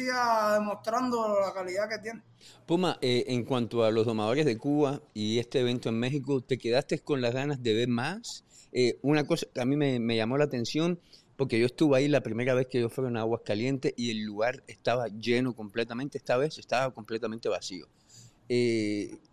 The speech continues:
Speaker 2: ¿te quedaste tú con las ganas de ver más de ellos? Porque yo sé que van a hacer, van a hacer un evento como este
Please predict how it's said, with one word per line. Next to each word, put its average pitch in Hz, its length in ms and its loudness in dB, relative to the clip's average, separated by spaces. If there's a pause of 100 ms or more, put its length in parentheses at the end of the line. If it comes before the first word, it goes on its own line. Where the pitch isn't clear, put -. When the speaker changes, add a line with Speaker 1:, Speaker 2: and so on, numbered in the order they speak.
Speaker 2:
¿te 127 120 -4
quedaste 135 400 0
tú - 180 -6
con 156 160 -2
las 120 120 -2
ganas 143 280 -2
de 117 140 2
ver 131 320 4
más 127 300 0
de 143 180 4
ellos? 160 180 2
Porque 143 240 -2
yo 117 120 -2
sé - 120 -10
que - 120 -4
van 147 240 -2
a 147 60 -4
hacer, 147 240 0
van 135 200 0
a 151 40 -6
hacer 143 340 0
un 151 120 -8
evento 143 280 -6
como 120 240 -10
este - 240 -4